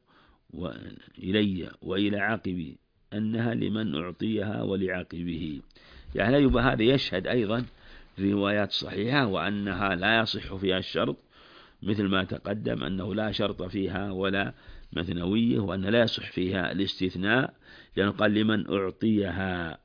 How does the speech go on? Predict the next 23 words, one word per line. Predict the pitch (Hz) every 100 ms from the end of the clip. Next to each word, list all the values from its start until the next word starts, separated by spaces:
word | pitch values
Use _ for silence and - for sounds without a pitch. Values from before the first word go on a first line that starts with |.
| -
ولعاقبه"، | 69 101 113 98 101 98 95 92 87 90 90 80 - - - - -
يعني | 90 95
لا | 104 110
ترجع | - 120 123 127 120
إلى | - 104 104 110 123 - _ -
من | 92 101 98
أع-، | - 117 92 82 - - - - -
لا | 76 85 110
ترجع | 101 110 113 113
لمن | 101 101 101 98 -
أعطى. | 104 95 85 90 73 -
<clears throat> | 127 135 113 65 - _ _ _ _ _ _ _ _ _ _ _ - - - - _ _ - - - 101 - _ - _ _ -
وكل | 98 - 156 156
هذه | 127 127
الروايات | 104 107 123 131 123
عن | 98 98
جابر | 110 117 98
رضي | 101 95
الله | 95 85
عنه، | 82 78 - _ _ _ -
ما | 113
يبين | 117 127 131 104
تضافرها | 113 113 113 110 123 135 120 147 165